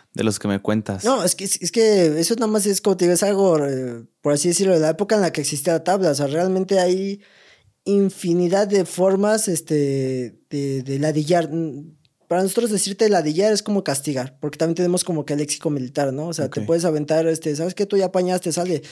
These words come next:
Speaker 2: Te toca aventarte un curso, este, de búho, de grillo a gallo.
Speaker 1: ¿Qué es, qué es eso? ¿El de búho de qué es, por ejemplo?
Speaker 2: Pues te trepan arriba de, de uno de los lockers, gabinetes, casilleros, como lo conozcas.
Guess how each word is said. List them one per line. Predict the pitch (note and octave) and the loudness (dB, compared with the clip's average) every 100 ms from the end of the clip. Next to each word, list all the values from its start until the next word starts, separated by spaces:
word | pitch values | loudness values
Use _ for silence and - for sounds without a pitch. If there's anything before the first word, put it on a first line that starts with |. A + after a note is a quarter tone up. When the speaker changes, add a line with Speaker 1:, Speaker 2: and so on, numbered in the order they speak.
| - - | -20 -20
Speaker 2:
Te | - | -10
toca | - F3 G#3 | -2 0 2
aventarte | F#3+ F3 F#3 F3+ G3+ | 2 4 2 4 2
un | F#3 | 2
curso, | F#3+ G3 G3+ G#3 G3 | 2 2 4 4 4
este, | E3+ E3 D#3 D3+ C#3+ C#3+ C#3 C3+ | 4 0 0 2 2 2 0 0
de | C#3+ | 0
búho, | D3 E3+ E3+ D#3 | 2 4 2 2
de | C#3 | -2
grillo | C#3 E3+ F3 | 0 2 4
a | E3 | 4
gallo. | D#3+ D#3 C#3 - _ _ _ _ _ | 2 0 -2 -6 _ _ _ _ _
Speaker 1:
¿Qué | C3 | -2
es, | A#2+ | 0
qué | - A#2+ B2 | -4 -2 0
es | A#2 | 2
eso? | A2+ A#2 | 0 2
¿El | G#2 | 4
de | G#2+ | 4
búho | A2 A#2+ A#2 | 4 4 4
de | A#2 G#2 | 2 2
qué | A2+ | 0
es, | A2 | 0
por | - | -4
ejemplo? | G#2 G#2 G#2+ A2 _ | -6 -6 -8 -12 _
Speaker 2:
Pues | E3+ E3 | 0 0
te | D3+ | 0
trepan | F3+ F#3 F#3+ F#3+ | 2 2 2 2
arriba | F3 E3 D#3 F3 F3+ | 4 2 4 4 4
de, | E3 D#3 D3 C#3+ C#3+ C#3 C3+ | 4 2 2 0 -2 -4 -4
de | D3 D3 D3 | -4 -2 -2
uno | D#3 E3+ F3+ | -2 0 0
de | F3 | 0
los | D3 C#3 B2+ A#2+ - - - - | 0 -2 -2 -4 -6 -6 -10 -2
lockers, | D#3 E3 F#3 F3 | 0 2 2 0
gabinetes, | D3+ D3 D3 D#3+ F3 - | 0 0 0 -2 -2 -2
casilleros, | D3 - - E3 E3+ | 2 2 4 2 0
como | D#3 | -4
lo | C#3 C3+ | -4 -4
conozcas. | D3+ E3 - B3 | -4 -4 -4 -6